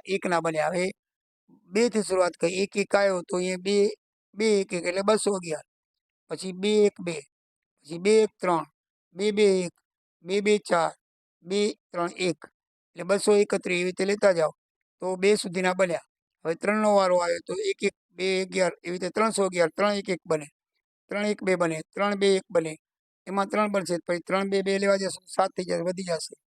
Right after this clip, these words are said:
પછી ચારનો વારો હોય તો ચાર એક એક, તો ચારસો અગિયાર બન્યા, ચારસો બાર લેશું, ચાર તો વધી જશે. બરાબર? ત્રણ આંકડા કેમ લેવાના? કારણ કે ત્રણ પાસા છે એટલા માટે.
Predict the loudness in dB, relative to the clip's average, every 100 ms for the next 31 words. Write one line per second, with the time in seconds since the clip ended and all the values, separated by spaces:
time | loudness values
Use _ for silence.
0 | _ _ _ _ _ _ -10 -2 2 2
1 | 2 2 2 0 -2 -2 2 2 0 -2
2 | -4 -4 -6 -20 _ _ _ _ -2 2
3 | 2 0 -4 2 2 2 -2 0 0 0
4 | -2 0 0 0 -6 -10 -4 -2 -2 -4
5 | _ -8 -6 -4 -2 -4 -6 -14 _ _
6 | _ _ -4 -2 -2 -2 0 0 2 0
7 | 0 0 2 2 2 -2 0 -2 -2 -6
8 | 0 0 0 0 0 0 0 -2 -2 -2
9 | -2 -8